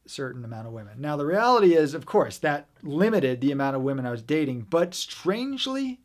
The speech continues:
not that much. I was dating a little bit less, but not that much less. I didn't have a lot of,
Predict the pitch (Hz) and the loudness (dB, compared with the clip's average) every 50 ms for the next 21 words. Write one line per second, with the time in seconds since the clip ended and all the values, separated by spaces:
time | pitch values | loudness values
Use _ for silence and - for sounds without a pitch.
0 | _ _ _ _ _ _ _ - 135 139 170 196 233 277 285 196 139 131 139 160 | _ _ _ _ _ _ _ -10 -6 -2 0 2 2 0 0 -2 -4 -4 -2 0
1 | 175 196 190 190 - 139 131 147 160 139 98 87 - - - - - _ _ _ | 2 0 0 -2 -6 -10 -8 -4 -4 -4 -4 -6 -10 -16 -16 -18 -20 _ _ _
2 | _ _ _ _ - 165 170 170 156 135 131 156 180 202 220 220 208 - - - | _ _ _ _ -8 -4 -4 -4 -4 -2 2 2 2 2 2 0 -6 -8 -8 -6
3 | 151 147 143 123 131 143 165 208 254 254 233 165 156 139 - 123 120 123 117 113 | -4 -4 -4 -4 -2 0 0 2 2 2 2 2 0 0 -2 -4 -8 -8 -8 -8
4 | 123 131 - - 147 123 - 151 156 147 123 120 123 143 165 202 - - - 233 | -10 -12 -14 -16 -12 -8 -6 -6 -6 -6 -10 -12 -8 -6 -4 -4 -4 -6 -8 -10
5 | 190 151 - 165 160 180 208 190 175 156 170 180 175 - - 139 180 202 185 - | -12 -8 -6 -6 -4 -4 -4 -6 -4 -4 -4 -4 -6 -8 -4 -2 -2 -2 -2 -4
6 | - - - - _ _ _ _ _ - 156 160 170 156 131 113 113 117 170 208 | -10 -18 -18 -20 _ _ _ _ _ -8 -4 -4 -4 -4 -6 -8 -6 -4 -2 -2
7 | 220 226 208 185 180 185 185 190 185 - - 156 151 143 147 147 151 160 160 147 | -2 -2 -4 -4 -2 0 0 0 0 0 -2 -4 -2 0 2 4 4 4 4 4
8 | 139 131 117 107 | 2 -2 -2 -6